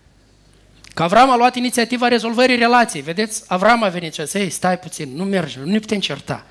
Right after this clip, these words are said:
Noi trebuie ceva să rezolvăm. Nu putem merge așa.” Ar fi fost cazul, înainte ca să ajungă Avram cu vorba asta, să fie alergat repede Lot acolo în câmp și să le spus la ăștia, „Măi, la slujitori, ce faceți voi, măi?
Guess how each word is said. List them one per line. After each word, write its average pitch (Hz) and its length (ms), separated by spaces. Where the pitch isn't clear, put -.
Noi - 80
trebuie 175 220
ceva 208 220
să 208 120
rezolvăm. 196 520
Nu 180 180
putem 190 300
merge 147 280
așa.” - 260
Ar 226 180
fi 233 120
fost 247 260
cazul, 202 420
înainte 302 440
ca 233 120
să 220 120
ajungă 214 300
Avram 185 240
cu 185 100
vorba 165 340
asta, 214 400
să - 200
fie 233 200
alergat 254 560
repede 277 420
Lot 262 320
acolo 220 300
în 196 80
câmp 247 240
și - 80
să - 80
le 247 100
spus 269 420
la 214 160
ăștia, 202 300
„Măi, 233 540
la 180 140
slujitori, 214 680
ce - 180
faceți 269 640
voi, 311 180
măi? 349 320